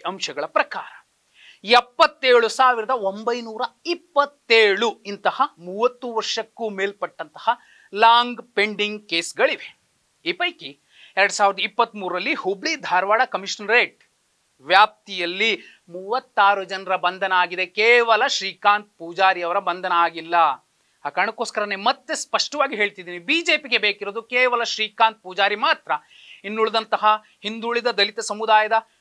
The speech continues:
ಮೂವತ್ತೈದು ಜನ ಇದಾರಲ್ಲ, ಅವರು ಇವರಿಗೆ ಬೇಕಾಗಿಲ್ಲ. ಕಾರಣ, ಅವ್ರು ಯಾಕೆ ಬೇಕು?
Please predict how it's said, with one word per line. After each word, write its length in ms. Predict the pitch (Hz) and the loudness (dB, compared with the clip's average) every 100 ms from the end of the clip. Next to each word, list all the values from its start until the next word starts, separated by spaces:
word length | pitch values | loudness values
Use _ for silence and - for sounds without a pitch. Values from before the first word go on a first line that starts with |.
| _ | _
ಮೂವತ್ತೈದು 840 | 180 208 247 285 - 269 285 277 233 | -12 0 2 2 0 0 0 -2 0
ಜನ 180 | 233 | 0
ಇದಾರಲ್ಲ, 440 | 240 226 220 214 233 233 _ _ _ _ _ _ 165 | 2 0 2 2 -2 -6 _ _ _ _ _ _ -4
ಅವರು 240 | 180 220 | -4 -4
ಇವರಿಗೆ 280 | 175 165 135 | -10 -6 -6
ಬೇಕಾಗಿಲ್ಲ. 760 | - 156 151 160 143 135 127 127 - _ _ _ | -6 -10 -6 -8 -8 -12 -18 -18 -18 _ _ _
ಕಾರಣ, 260 | 202 233 330 277 _ _ _ _ _ _ _ | 2 2 2 -4 _ _ _ _ _ _ _
ಅವ್ರು 240 | - 240 277 | -12 -10 -12
ಯಾಕೆ 520 | 277 330 381 - 330 | -2 2 2 0 -2
ಬೇಕು? 580 | 339 320 - 165 131 | 0 0 -4 -18 -20